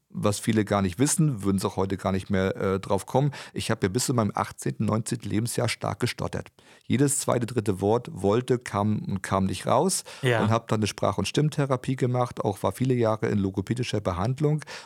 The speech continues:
Speaker 1: Und für mich ist es heute wirklich ein Privileg. Also ich, äh, sehe diesen Job mit viel Dankbarkeit und Demut, weil ich sag mal, es ist nicht normal, dass ein Stotterer, der wirklich mit, von seinem fünften Lebensjahr an bis zu seinem neunzehnten Lebensjahr,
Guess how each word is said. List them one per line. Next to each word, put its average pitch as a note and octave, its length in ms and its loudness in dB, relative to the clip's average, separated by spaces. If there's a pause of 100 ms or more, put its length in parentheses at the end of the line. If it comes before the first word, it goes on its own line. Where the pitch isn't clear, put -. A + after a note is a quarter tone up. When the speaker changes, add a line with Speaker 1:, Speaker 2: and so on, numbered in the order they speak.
Speaker 1:
Und A2 100 -4
für - 80 0
mich B2+ 140 4
ist B2+ 120 0
es A2+ 140 -4
heute A2 260 2
wirklich G#2 320 -4
ein G2+ 80 2
Privileg. G2 600 0
Also G2 120 -2
ich, - 320 -6
äh, G2+ 260 4
sehe G#2+ 220 2
diesen A2 260 -2
Job A2+ 200 0
mit G#2 100 0
viel G#2+ 180 2
Dankbarkeit F#2+ 680 -2
und F#2+ 180 -2
Demut, G#2 380 2 (360)
weil G2+ 180 4
ich G#2+ 80 0
sag A2 100 2
mal, G#2+ 100 2
es G#2 60 -2
ist G2+ 160 -2
nicht B2+ 180 0
normal, G#2 520 2
dass A2+ 340 -4
ein G2+ 420 0
Stotterer, A2 580 0
der G2+ 160 -2
wirklich G2+ 360 -4
mit, G2+ 140 2
von G2+ 200 0
seinem G2 420 2
fünften C3 420 0
Lebensjahr A2+ 540 0
an A2+ 280 -2
bis A2 140 -8
zu - 80 -8
seinem G2 240 2
neunzehnten B2+ 460 -2
Lebensjahr, A2 580 0